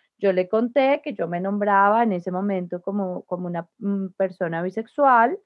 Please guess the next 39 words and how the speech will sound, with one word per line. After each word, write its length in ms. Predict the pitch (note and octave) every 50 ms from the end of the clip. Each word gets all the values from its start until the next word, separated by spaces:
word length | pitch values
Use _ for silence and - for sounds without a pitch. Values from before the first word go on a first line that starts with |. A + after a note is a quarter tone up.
| _ _ _ _ _ _ _ _ _ _ _ _ _ _ -
entonces 600 | A3+ A3+ G3 - G3 F#3+ F3 E3+ F#3 F3+ F3+ _
que 180 | - A#3 G#3 G#3
si 260 | G#3 A3 G#3 G3 F#3
lo 240 | F3 F3 F#3 F3+ -
que 140 | - F#3
iba 240 | F#3 F#3+ F#3 F3+ E3+ F3+
a 20 |
reforzar 800 | G3+ A3 A#3+ A#3+ - B3+ A#3+ A#3 A#3 - C#4+ B3+ A3 F3 D#3+ - _
era 340 | - G#3 G3+ F3+ D#3 D#3 -
por 160 | _ F3+ E3 E3+
lo 120 | F3 E3
que 120 | - D#3+
yo 100 | C#3+ D#3+
estaba 380 | E3 D#3+ - - F3+ F3+ F#3+ F#3+
peleando, 520 | - B3 C4 C4 A#3 G#3+ G#3+ G#3+ A#3 A3+ _ -
pues 120 | F#3+ F3
no 100 | E3+ D#3+
me, 300 | D#3 D3+ D3+ D#3 D#3 - _
no 140 | - E3+ D3+
me 80 | C#3+ C#3+
interesaba. 640 | C#3+ - F#3+ F#3+ A3 G#3+ E4+ C#4+ B3+ E3+ C#3 - _ _ _ _ _ _ _
Y 120 | - A3
pues 180 | A#3 A#3+ A3 F#3
la 140 | F#3 E3+ D#3+
visión 340 | D#3 D3+ - F3 D#3 D#3
de 100 | D3+ D#3
Lucía, 500 | F3 G3+ G#3 - C#4 C4 G#3+ D#3 B2+ - _
todo 180 | - D3+ D3+ D3+
lo 140 | E3 F#3+ F#3+
contrario, 540 | C4 B3+ C4 B3+ D#4 D4 C4+ A#3+ A3 A#3 A#3
entonces 220 | G#3+ - F3+ F3
dije, 300 | F#3 G3 F#3+ A3 G3+ - _
"Esta, 500 | G#3 G3+ G3+ G3+ G3+ _ G3+ F#3+ F#3+ - _
esta 320 | G#3 G#3+ G#3 - G#3+ G3+
sí 220 | G3+ - B3+ B3 A3+
es 120 | G#3+ G3+
la 140 | G#3 F#3+ F3+
mía", 300 | F#3 F3 D#3+ C#3+ C#3 C3+
¿no? 260 | D#3 G3 A#3 C4